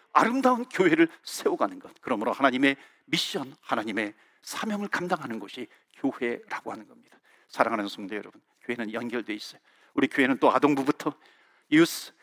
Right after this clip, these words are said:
청소년, 또 장년이 있어요. 장년의 장점과 또 이 어린이들의 장점이 함께 묶여지는 겁니다. 그래서 사랑의 띠로 하나가 되어서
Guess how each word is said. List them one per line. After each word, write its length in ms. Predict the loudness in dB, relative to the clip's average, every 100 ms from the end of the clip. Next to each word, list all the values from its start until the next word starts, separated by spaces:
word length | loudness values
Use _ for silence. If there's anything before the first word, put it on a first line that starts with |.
| _
청소년, 520 | -10 -2 -2 0 -2 -4 _ _ _ _ 0
또 80 | 0
장년이 460 | 0 0 2 2
있어요. 260 | 0 -2 -14 _ -20 -4
장년의 380 | 4 8 8 8
장점과 640 | 4 2 2 4 2 2 _ _ _ _ _ 4
또 120 | 6
이 100 | 8
어린이들의 540 | 6 6 2 4 4 2 -12
장점이 420 | -4 0 0 2
함께 360 | 2 0 4 2 2 _ _
묶여지는 540 | -6 2 2 2 -2
겁니다. 360 | -2 -8 -20 _ _ _
그래서 220 | -4 -4
사랑의 340 | 0 2 4 4
띠로 220 | 2 -2
하나가 300 | 0 4 4
되어서 320 | 4 -8 -12